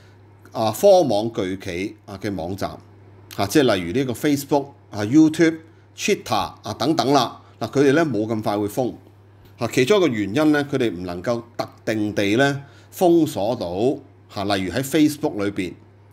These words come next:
啊，某一個組織嘅網頁，佢呢，就不能夠呢，咁容易呢，特定地封鎖嗰個網頁。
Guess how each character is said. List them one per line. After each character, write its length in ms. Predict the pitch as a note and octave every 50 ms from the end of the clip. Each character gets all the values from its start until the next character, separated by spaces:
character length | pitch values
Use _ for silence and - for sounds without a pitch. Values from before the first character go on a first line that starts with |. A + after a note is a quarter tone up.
| - -
啊， 100 | A2+ G#2 F#2+ F#2
某 220 | G#2 G2 G#2 C#3 F3
一 40 | E3+ -
個 60 | C#3+ B2+ B2 B2 B2+ A#2+ A2+
組 240 | - A#2 G#2 C3+ C3+
織 140 | C3+ B2 -
嘅 160 | C3+ B2 A2+
網 240 | G#2 F2 F2+ G2+ A2+
頁， 180 | A2 G#2 G2 E2 - - - - - - - - - - -
佢 160 | - D#3+ E3 F#3+
呢， 120 | G#3+ G3+
就 140 | G3 - D#3+
不 200 | C3 C3+ - G3
能 220 | F#3 A#2+ G2+ F#2+ G2
夠 220 | - C3 C3+ D3
呢， 80 | D#3+ D#3
咁 220 | D#3 C#3+ B2 A#2+
容 200 | A2 F2+ E2 E2+ E2+
易 80 | G#2
呢， 100 | A#2 C3+ C#3+ C#3
特 100 | C3+ - - -
定 180 | - G2+ F#2 F#2
地 160 | F#2 A#2 F2+
封 300 | - - D3 C#3+ C#3 C3
鎖 280 | - - E2 E2 G2 -
嗰 200 | - F2 F2 G#2
個 320 | G2+ - F2 E2+ D#2 D#2 - - - - - - - - - - - - - - - -
網 240 | G#2 F2+ F2 F#2 G#2
頁。 200 | F#2+ F2+ F2